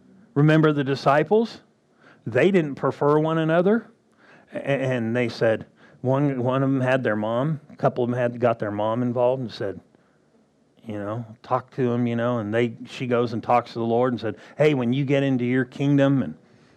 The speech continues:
uh, you get up there, why don't you put one son on the right hand and one on the left hand?" And, uh,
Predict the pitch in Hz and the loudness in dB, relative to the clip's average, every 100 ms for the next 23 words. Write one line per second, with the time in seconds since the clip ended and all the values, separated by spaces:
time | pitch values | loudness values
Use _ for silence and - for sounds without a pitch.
0 | _ _ _ 104 92 113 120 123 127 127 | _ _ _ -12 -8 -6 -2 0 0 0
1 | 135 127 120 139 123 117 143 120 123 123 | 0 0 -2 -4 -6 -4 -4 -2 -4 -4
2 | - 135 123 123 98 107 120 120 123 120 | -6 -4 -2 -2 0 0 0 -2 -4 -4
3 | 95 113 123 117 113 92 120 127 - 131 | -2 -2 -2 -2 -4 -2 -2 -2 -8 -4
4 | 127 127 - _ _ _ _ _ _ _ | -4 -4 -8 _ _ _ _ _ _ _
5 | _ - 180 - 139 127 117 107 98 87 | _ -20 -20 -12 -6 -2 -2 -2 -4 -6